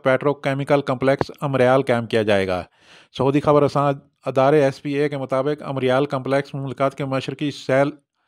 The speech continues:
अल जुबैल में कायम किया जाएगा और इसको सऊदी अरामको और टोटल एनर्जीज में जम कर दिया जाएगा।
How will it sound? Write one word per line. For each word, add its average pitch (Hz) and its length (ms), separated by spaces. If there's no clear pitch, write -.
अल 131 120
जुबैल 135 340
में 156 140
कायम 120 220
किया 107 200
जाएगा 87 360
और 135 120
इसको 143 300
सऊदी 143 280
अरामको 143 420
और 135 160
टोटल 143 340
एनर्जीज 139 440
में 147 160
जम 123 200
कर 117 160
दिया 110 180
जाएगा। 95 280